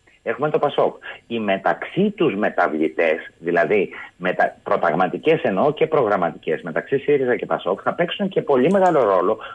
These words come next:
στο αν καταφέρει η κεντροαριστερά να ανακάμψει συνολικά. Δηλαδή θα είναι ένας σκληρός ανταγωνισμός για τον ανταγωνισμό της αποτελεσματικότερης ε,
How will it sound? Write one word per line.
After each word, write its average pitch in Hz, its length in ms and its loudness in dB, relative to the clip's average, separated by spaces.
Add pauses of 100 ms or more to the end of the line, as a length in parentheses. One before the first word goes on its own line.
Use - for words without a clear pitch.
στο - 120 0
αν 147 100 2
καταφέρει 165 460 2
η 156 40 0
κεντροαριστερά 104 760 2
να 143 160 0
ανακάμψει 127 600 0
συνολικά. 147 640 0 (640)
Δηλαδή 110 300 4
θα 117 120 2
είναι 120 160 2
ένας 135 180 2
σκληρός 104 440 2
ανταγωνισμός 98 840 0 (340)
για 98 220 0
τον 95 160 2
ανταγωνισμό 90 640 0
της 120 100 -2
αποτελεσματικότερης 90 1160 0 (540)
ε, 92 80 -2